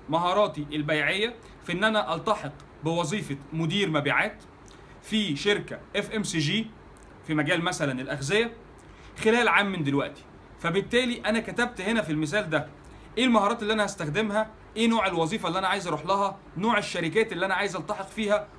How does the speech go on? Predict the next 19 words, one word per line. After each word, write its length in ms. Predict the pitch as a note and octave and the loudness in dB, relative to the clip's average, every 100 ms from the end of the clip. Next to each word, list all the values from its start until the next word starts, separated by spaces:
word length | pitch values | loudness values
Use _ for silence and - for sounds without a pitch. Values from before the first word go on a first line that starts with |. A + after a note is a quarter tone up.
| - | -2
واخيرًا 540 | D3 D#3+ D3+ A3 G3+ | 0 0 -2 0 0
خلال 280 | D#3+ D#3+ F3 | 0 -2 0
وقت 240 | F3 D3 | 0 -2
قد 200 | C3+ B2+ | -6 -8
ايه. 160 | B2 A#2 - - - - - - - - - - | -8 -8 -10 -20 -20 -20 -20 -20 -20 -20 -14 -6
التحدي 460 | F#3+ A3+ A#3+ A#3 | 0 4 4 2
دلوقتي 420 | F#3 E3 E3+ - - - - | 0 2 2 0 -10 -16 -6
ان 100 | F3 | 0
انت 140 | A3+ | 0
تكتب 380 | G#3 A3+ A3+ G#3 - | 0 -2 -2 -6 -4
الهدف 420 | E3+ E3 G#3 G3+ | -4 0 0 0
بتاعك، 440 | D#3 D3+ D#3+ A#2 A2 - | -2 -2 0 0 -2 -10
انت 180 | F3+ E3+ | -8 -4
عايز 440 | C#3+ E3+ G3+ F#3 | 0 0 0 -4
تعمل 360 | - F3+ E3+ D#3+ | 0 0 0 -2
ايه، 240 | D3 C3 - - - | 0 -2 -4 -16 -6
بالفورم 560 | D3+ F3 G3+ A#3+ A3+ F#3+ | -4 -2 0 2 2 0
اللي 140 | F3 | 0
انا 240 | G#3 G3 | 2 0